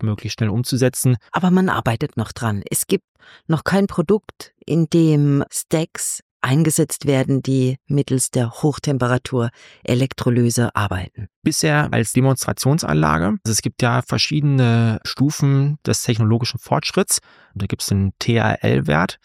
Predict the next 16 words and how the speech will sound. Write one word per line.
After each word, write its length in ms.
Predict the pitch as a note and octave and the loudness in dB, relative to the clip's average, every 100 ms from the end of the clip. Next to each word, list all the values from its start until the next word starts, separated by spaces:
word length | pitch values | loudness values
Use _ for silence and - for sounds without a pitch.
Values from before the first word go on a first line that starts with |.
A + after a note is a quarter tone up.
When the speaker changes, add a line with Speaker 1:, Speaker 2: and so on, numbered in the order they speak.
| - | -12
Speaker 1:
Technology 600 | - G#2 A2+ C3 B2+ A#2 | -6 -2 0 2 2 2
Readiness 580 | G2+ G#2+ C#3 D3+ D#3 - | 4 2 4 2 2 0
Level. 360 | C3 B2+ F#3 A#3 _ _ _ _ _ | 0 2 0 0 _ _ _ _ _
Wie 200 | A#2+ D3 | 0 0
bereit 480 | D#3+ A#2 G#2+ A2+ - - | 0 -2 -2 -4 -4 -4
Speaker 2:
Was 100 | B2+ | -4
Speaker 1:
ist 220 | - - | -2 -4
Speaker 2:
du 160 | F3+ D3 | -2 0
weißt. 720 | D3+ B3+ D4+ C#4 A3 - B3+ - - - - | 2 2 2 2 -2 -2 -2 -2 -6 -18 -20
Speaker 1:
<laughs> 460 | - - C4+ - | -12 -6 -4 -2
wie, 280 | A#2+ C#3+ D3 | 0 0 0
wie 160 | D3 E3+ | 2 2
bereit 520 | D#3 B2+ C3 - - | 0 0 0 0 -4
ist 380 | - C3+ - - | -2 0 0 0
die 360 | A2+ A2+ A2+ D#3 | 2 2 2 0
Technologie, 800 | B2+ - C3 A#2+ - B2+ C#3+ D3 | -4 0 2 2 0 0 2 0